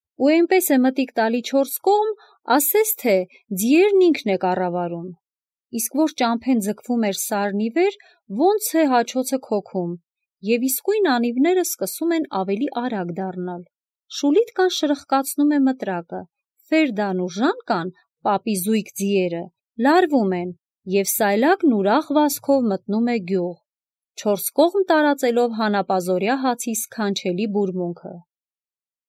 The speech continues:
Հապա երեխաները, ահա թե մի ժամանակ ինչպես էր շրջանով մեկ պտտվում հանգուցյալ օրեշոկը։ Այն օրերին դեռևս այդ խենթ ու խելառ ավտոմոբիլները չկային։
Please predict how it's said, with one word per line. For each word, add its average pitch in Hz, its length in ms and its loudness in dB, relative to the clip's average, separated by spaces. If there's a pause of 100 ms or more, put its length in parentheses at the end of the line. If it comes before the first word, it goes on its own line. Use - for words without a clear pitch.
Հապա 285 260 4
երեխաները, 302 840 2 (360)
ահա 269 300 4
թե 349 180 0
մի 339 200 6
ժամանակ 269 600 2
ինչպես 359 380 2
էր 196 180 0
շրջանով 220 600 0
մեկ 392 240 2
պտտվում 240 560 2
հանգուցյալ 208 640 0
օրեշոկը։ 185 640 -2 (1300)
Այն 349 280 2
օրերին 196 400 2
դեռևս 262 480 -2
այդ 202 240 -6
խենթ 330 320 -2
ու 220 60 -2
խելառ 220 420 -4
ավտոմոբիլները 240 800 0
չկային։ 202 560 -2